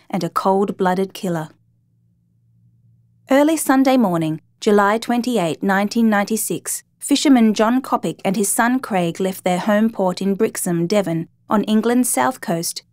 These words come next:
aboard the trawler Malkerry. Once they were at sea, they let a long trawling net out behind them. After about two hours, the men hauled up the net. Finding few fish, they released it again.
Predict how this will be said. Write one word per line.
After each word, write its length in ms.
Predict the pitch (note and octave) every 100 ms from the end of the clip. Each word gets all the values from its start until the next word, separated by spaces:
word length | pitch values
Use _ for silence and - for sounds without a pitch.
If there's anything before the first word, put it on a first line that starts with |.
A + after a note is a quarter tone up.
| _
aboard 320 | - G3 G3
the 80 | F#3+
trawler 420 | G3+ - G3 F3
Malkerry. 720 | F3 F#3 F#3+ - G3 E3+ D#3 - _ _ _ _ _ _ -
Once 300 | A3 A#3+ -
they 180 | C#4
were 180 | C4+ C4+
at 140 | C4+ -
sea, 400 | - F#3+ F3 - _
they 120 | G3+
let 220 | G#3 G3+
a 80 | G#3
long 340 | G3 G#3 A3+ A#3+
trawling 440 | - A3+ G#3+ F#3
net 200 | E3 E3
out 220 | F#3+ -
behind 440 | G3 F#3 F#3+ F#3 D#3+
them. 220 | D#3 D3+ _ _ _ _ _ _ _ _ _ _
After 300 | A3+ A#3 C#4
about 300 | A3 F3+ -
two 200 | - B3+
hours, 420 | G3+ F3+ F3+ F3+ - -
the 80 | A3
men 260 | G#3+ G#3+ G#3
hauled 400 | A3+ A3+ A3+ A3
up 160 | -
the 100 | A3
net. 360 | G#3 - - - _ _ _ _ _ _
Finding 480 | - A3+ A#3 G#3 F3
few 300 | - A3 G#3
fish, 340 | - F#3+ -
they 160 | - F3+
released 420 | F3+ F3+ G3 -
it 120 | G#3
again. 420 | G#3 F#3+ E3+ E3